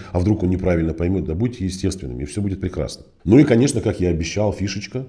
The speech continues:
которая вам поможет с мужчиной наладить контакт на первых свиданиях, чтобы он не исчез никуда, вы не мучились, не страдали.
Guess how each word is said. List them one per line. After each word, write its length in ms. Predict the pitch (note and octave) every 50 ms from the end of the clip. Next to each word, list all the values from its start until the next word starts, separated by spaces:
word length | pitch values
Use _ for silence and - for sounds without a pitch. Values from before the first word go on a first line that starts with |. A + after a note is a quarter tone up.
| -
которая 260 | - - - F#2 F2+ E2
вам 160 | E2+ E2 D#2+
поможет 380 | - E2+ E2+ F2 D#2+ D2 C#2+
с 60 | - -
мужчиной 360 | E2 D#2+ - - E2 D2+ D2
наладить 360 | D2+ D#2+ D#2+ D#2+ D2 C#2+ C#2
контакт 460 | - - D#2 D#2 D2+ F#2+ F2+ - - -
на 180 | D2 C#2+ C#2
первых 340 | C#2 - F2+ E2 D2 C#2+ C#2+
свиданиях, 560 | - - D2+ E2 G2+ G#2+ G#2 G2+ F#2+ F#2 - - - - - - - -
чтобы 240 | - - F2 D#2+ G2
он 120 | G2 F#2
не 140 | A#2 D3+ C#3+
исчез 340 | G2+ - G#2+ A#2+ B2 - -
никуда, 340 | G#2+ G2 G2 G2 F#2 F2+ F2+
вы 120 | F#2 G2
не 80 | G2 F#2+
мучились, 400 | G#2 A#2+ A#2 - F2+ D#2+ - -
не 60 | F2+
страдали. 520 | - - F2+ E2+ E2+ G#2+ B2+ B2+ G2+ -